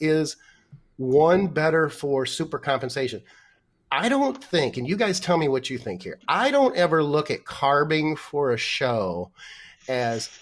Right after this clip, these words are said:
super compensation. I look at it as getting as full as you can, but there's not super compensation. You're not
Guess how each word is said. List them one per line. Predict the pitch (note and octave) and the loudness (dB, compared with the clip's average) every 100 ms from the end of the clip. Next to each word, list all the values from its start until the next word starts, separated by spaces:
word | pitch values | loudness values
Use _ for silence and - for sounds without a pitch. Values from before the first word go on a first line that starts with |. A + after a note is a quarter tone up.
| - | -10
super | - - E3+ F3 F3 E3 | -6 0 4 4 4 0
compensation. | - D3 C#3 C3+ B2 - A#2 - D#2+ - _ _ _ - - - | 0 0 0 0 -2 -2 -2 -2 -8 -12 _ _ _ -20 -14 -4
I | C#3+ | 0
look | E3 G3 | 2 2
at | F#3+ E3+ | 0 -2
it | D3 | -4
as | C3 | -6
getting | G#2+ C3+ F#3 F#3+ | -2 0 2 0
as | F#3 | -4
full | - F#3+ F#3 | 0 4 4
as | - | 0
you | D3 | -6
can, | E3+ F3 D#3 | -4 -2 -2
but | C3 | -4
there's | E3 D3+ | -6 -6
not | G#3 B3 - _ _ _ _ _ _ | -4 -4 -8 _ _ _ _ _ _
super | - - - A#3+ - G3+ | -12 -8 -2 -2 -2 -4
compensation. | F#3 E3+ E3 F#3 F3+ E3+ | -2 -4 -2 -2 -2 -2
You're | D#3+ F#3+ | 0 2
not | G#3+ A3 - | 2 -2 -6